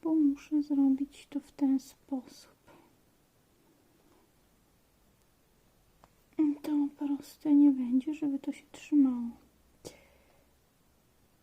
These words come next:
Tak. Jeszcze raz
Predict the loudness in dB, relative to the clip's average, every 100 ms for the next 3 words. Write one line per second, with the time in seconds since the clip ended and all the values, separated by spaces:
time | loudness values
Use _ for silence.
0 | _ -20 -20 _ _ -20 -20 _ _ _
1 | _ _ _ _ _ -8 -8 -8 -6 -2
2 | -2